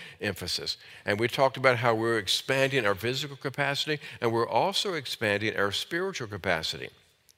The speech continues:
And one of the ways we're expanding our spiritual capacity is through a series of discipleship groups that, that's called Rooted. And we've already started that process. In fact, all of our elders and all of our staff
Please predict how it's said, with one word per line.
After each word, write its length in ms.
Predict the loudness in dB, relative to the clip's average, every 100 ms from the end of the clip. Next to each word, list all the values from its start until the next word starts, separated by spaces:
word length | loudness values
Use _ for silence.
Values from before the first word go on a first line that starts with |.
| _ _ -20 -20 -16 -14 0
And 140 | 4 6
one 140 | 6
of 40 | 4
the 80 |
ways 300 | 4 4 4
we're 120 | 4 2
expanding 540 | 2 0 2 2 0
our 80 | -2
spiritual 460 | -2 0 0 -2
capacity 720 | -6 -4 -2 -2 -2 -2 0 0
is 200 | 0 0
through 280 | 0 0
a 100 | 0
series 420 | 0 0 0 0 -2
of 100 | -4
discipleship 840 | -2 0 0 -2 -4 -2 -2 -2
groups 420 | -6 -6 -4 -2
that, 280 | -2 -2 0
that's 260 | 0 0 -4
called 360 | -2 -2 -2
Rooted. 560 | -6 -6 -6 -8 -12 -16 -20 -18 -18 -4
And 260 | 2 2 4
we've 220 | 2 6
already 380 | 6 6 6 4
started 520 | 4 4 4 2 2
that 200 | 2 2
process. 720 | 0 -2 0 2 0 0 -2
In 100 | -2
fact, 320 | 4 6 4 -2 0
all 220 | 6 6
of 80 | 6
our 160 | 4 6
elders 560 | 6 6 6 0 -6 -8 -2
and 140 | 0
all 240 | 4 4 4
of 80 | 0
our 140 | 0
staff 720 | 0 0 0 -2 0 0 -2